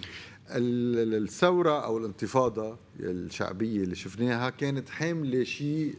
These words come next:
جديد يختلف عن القديم بين العيش المشترك والطرح، آه، الجديد اللي إجا إنه ما بدنا كل الحوار القديم.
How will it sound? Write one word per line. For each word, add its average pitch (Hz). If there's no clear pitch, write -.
جديد 107
يختلف 123
عن 113
القديم 90
بين 104
العيش 90
المشترك 104
والطرح، 87
آه، 104
الجديد 104
اللي 110
إجا 139
إنه 135
ما 123
بدنا 135
كل 143
الحوار 107
القديم. 90